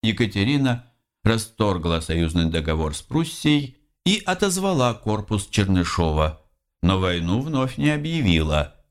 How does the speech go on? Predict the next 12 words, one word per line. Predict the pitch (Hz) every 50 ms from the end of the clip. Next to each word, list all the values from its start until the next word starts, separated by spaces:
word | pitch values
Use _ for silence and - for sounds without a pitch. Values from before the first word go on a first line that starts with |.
| _ _ _ _
подтвердив | - 151 147 - - - 165 180 185 180 147 135 139 131 113 - -
мир, | 104 117 135 151 160 156 - - -
заключенный | 95 104 101 98 101 98 95 95 - 107 113 113 110 104 98 92
ее | 90 87 87 90
супругом. | 87 - 87 78 71 - - 69 65 - - - - - _ _ _ _ _ _ _ _ _ _ _ _ _ _
С | - -
ее | 90 82 85 90 87
стороны | - - 90 87 87 87 85 85
это | 85 85 82 82 85 85 82
было | 80 87 87 85 82 80
мудрым | 82 101 113 107 85 85 85 82
решением. | 82 82 78 73 - - 69 71 71 73 78 80 80 82 80 - -